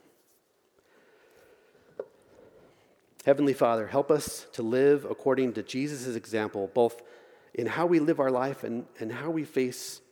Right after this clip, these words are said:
persecution and suffering. Help us to live each day in light of the coming judgment and give us an urgency to tell others about you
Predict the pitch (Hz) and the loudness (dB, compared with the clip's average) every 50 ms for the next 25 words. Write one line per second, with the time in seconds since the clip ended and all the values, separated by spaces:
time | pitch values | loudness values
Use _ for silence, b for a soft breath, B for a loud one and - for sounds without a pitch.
0 | _ _ _ - 147 131 - - - - - 127 113 - 113 104 101 98 - - | _ _ _ -6 -6 -6 -6 -8 -10 -8 -6 -6 -6 -6 -6 -6 -6 -6 -6 -8
1 | 107 92 - - 90 95 90 90 90 - _ _ _ _ _ _ b b b b | -8 -10 -10 -14 -16 -16 -16 -20 -20 -20 _ _ _ _ _ _ b b b b
2 | b b b b b b b b b b b - 156 175 196 185 - - 127 123 | b b b b b b b b b b b 2 2 2 2 0 0 0 2 4
3 | 127 143 143 123 - - 135 151 - - - - 135 123 135 139 135 117 104 104 | 4 4 4 4 0 -4 -8 -8 -8 -8 -4 0 2 2 4 2 0 0 -2 -4
4 | 104 101 104 107 123 135 135 - - - 117 107 - 107 - - 120 117 117 110 | -4 -4 -4 -4 -2 -2 -4 -4 -6 -10 -12 -10 -10 -10 -8 -6 -6 -6 -6 -6
5 | 104 - 101 98 98 - 107 101 110 113 - 156 151 170 156 - - - - - | -6 -8 -8 -8 -8 -8 -10 -10 -8 -6 -4 -2 -2 -2 -2 -4 -8 -18 -14 -12
6 | 127 113 - - - 151 185 170 147 113 107 - - 98 - 107 - - _ _ | -10 -10 -8 -4 -4 -4 -2 -2 -2 -4 -4 -6 -10 -12 -14 -14 -18 -20 _ _
7 | b b b b b b b b b b b b _ - - - - - 131 131 | b b b b b b b b b b b b _ -20 -20 -10 -2 0 0 2
8 | - - 120 120 123 110 98 104 98 - 95 95 101 95 95 95 92 92 | 2 0 -2 -2 -2 -4 -4 -6 -8 -10 -8 -8 -10 -10 -10 -12 -12 -14